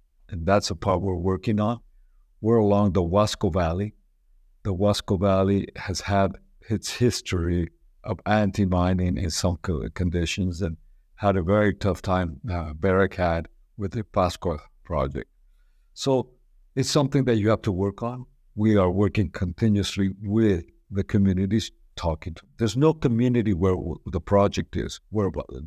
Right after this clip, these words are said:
first one's about forty Ks away, but we come up the road along these communities. You have to make sure that that part is worked. And we're working on that. And I think we're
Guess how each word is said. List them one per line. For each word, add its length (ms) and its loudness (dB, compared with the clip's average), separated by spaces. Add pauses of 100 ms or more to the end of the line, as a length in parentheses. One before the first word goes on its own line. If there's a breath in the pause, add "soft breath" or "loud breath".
first 280 -2
one's 160 2
about 280 -2
forty 220 -2
Ks 320 -4
away, 280 0 (520)
but 120 4
we 160 0
come 280 0
up 240 0 (140)
the 140 0
road 420 2
along 480 2
these 180 0
communities. 760 -4 (380)
You 160 0
have 160 0
to 80 2
make 220 2
sure 400 0 (500)
that 200 0
that 240 2
part 340 0 (320)
is 180 -6
worked. 340 -4
And 100 2
we're 120 4
working 420 2
on 200 0
that. 380 -2
And 160 0
I 80 0
think 360 -4 (420)
we're 280 0